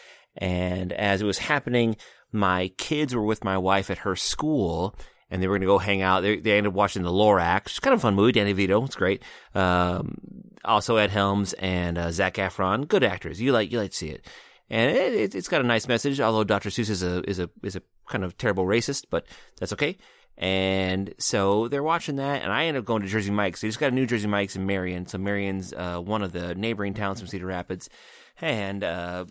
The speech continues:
it's, it's been the home of such great players as, uh, Jason Bohannon and Zach Bohannon and Jordan Bohannon and Marcus Page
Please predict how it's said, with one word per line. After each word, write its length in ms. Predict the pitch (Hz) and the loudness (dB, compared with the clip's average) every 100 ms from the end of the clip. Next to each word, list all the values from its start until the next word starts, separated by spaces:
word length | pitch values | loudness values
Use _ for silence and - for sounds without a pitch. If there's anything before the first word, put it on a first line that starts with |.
| - - | -16 -10
it's, 320 | 135 - - | -10 -10 -14
it's 120 | 120 | -12
been 160 | - 110 | -6 -4
the 60 | |
home 200 | 101 110 | -2 -2
of 100 | 104 | -2
such 220 | 95 104 - - - - | -4 -10 -12 -20 -20 -6
great 240 | 110 - | -6 -6
players 340 | 107 95 92 | -4 -2 -2
as, 460 | 90 87 87 82 - _ _ _ _ _ _ _ _ _ 104 | -4 -4 -4 -8 -16 _ _ _ _ _ _ _ _ _ -12
uh, 380 | 95 82 80 - 117 | -10 -10 -12 -14 -8
Jason 360 | 113 104 101 | -6 -4 -4
Bohannon 640 | 90 87 120 117 113 120 - _ | -6 -6 -6 -4 -6 -8 -16 _
and 380 | 92 87 87 85 | -12 -10 -10 -12
Zach 380 | 87 95 92 - | -8 -8 -8 -10
Bohannon 560 | 92 113 113 113 110 _ _ _ _ | -8 -6 -6 -6 -8 _ _ _ _
and 380 | 95 87 85 90 | -12 -10 -8 -8
Jordan 320 | 95 92 87 | -6 -6 -8
Bohannon 500 | 85 85 117 110 110 - _ _ _ _ | -10 -8 -8 -6 -8 -12 _ _ _ _
and 400 | _ 90 87 87 | _ -12 -10 -8
Marcus 340 | 98 95 - - | -6 -8 -8 -18
Page 600 | - 117 107 107 104 | -8 -6 -6 -8 -10